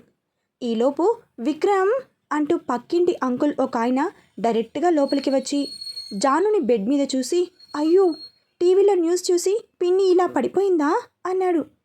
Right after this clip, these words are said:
అందరూ కంగారుగా చూస్తే, విమ్ము అంకుల్ సుచికి అర్థం కానట్లు చూశారు. "ఏం న్యూస్?" అని అడిగాడు విమ్ము అంకుల్. "అంకుల్,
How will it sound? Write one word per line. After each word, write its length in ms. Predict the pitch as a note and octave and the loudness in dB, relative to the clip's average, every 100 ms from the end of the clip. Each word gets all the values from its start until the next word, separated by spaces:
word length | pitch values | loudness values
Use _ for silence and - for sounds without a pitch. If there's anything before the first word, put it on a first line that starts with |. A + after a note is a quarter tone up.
| _ _ _ - | _ _ _ -6
అందరూ 320 | A#3 B3 F4 | -2 2 2
కంగారుగా 520 | A4 C#4 C4 D#4+ D#4+ E4 C#4+ | 2 2 2 2 0 0 -2
చూస్తే, 340 | C4+ F#4 A4+ - _ _ - | -2 -2 -2 -6 _ _ -6
విమ్ము 320 | A#3+ C4+ E4+ | 0 2 2
అంకుల్ 360 | E4 C4 D4 D4+ - | 2 2 0 -2 -4
సుచికి 520 | - C#4 B3 D4 D4 - | -6 -4 -2 -2 -4 -2
అర్థం 300 | A#3+ - D4+ | -4 -2 -2
కానట్లు 340 | D4+ D4 C#4 D4 | 0 0 0 -2
చూశారు. 400 | C#4+ D4 C#4 B3+ - _ _ _ - | -2 0 -2 -2 -6 _ _ _ -10
"ఏం 220 | A#3+ D#4 | -2 0
న్యూస్?" 420 | B4+ B4+ G4+ C4+ - _ D#4+ | 2 2 2 0 -10 _ -2
అని 140 | F4+ | 2
అడిగాడు 360 | F4+ F4 F4 F#4+ | 2 2 2 2
విమ్ము 340 | C#4 D4 E4+ | 2 2 2
అంకుల్. 320 | E4 C#4+ D#4 - _ _ _ _ _ | 0 0 -2 -4 _ _ _ _ _
"అంకుల్, 440 | C4 C4 D4+ F4 | -4 -2 2 2